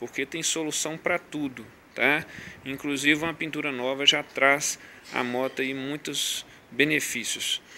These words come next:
Essa moto, por exemplo, é a Kazinski Seta cento e vinte e cinco.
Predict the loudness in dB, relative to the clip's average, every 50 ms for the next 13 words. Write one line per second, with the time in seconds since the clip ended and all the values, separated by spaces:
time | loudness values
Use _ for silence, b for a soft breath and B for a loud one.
0 | B B B B B B B B 6 6 8 6 6 6 6 6 6 4 4 2
1 | 0 0 0 0 0 0 -2 -2 -2 -6 -10 -14 -12 -2 2 2 4 6 6 6
2 | 6 6 4 0 -2 -4 -2 -2 -2 2 4 4 4 4 2 -2 -8 -6 -6 -4
3 | -2 -2 -4 -4 -6 -8 -6 -6 -6 -2 0 0 2 2 0 -4 -6 -8 -12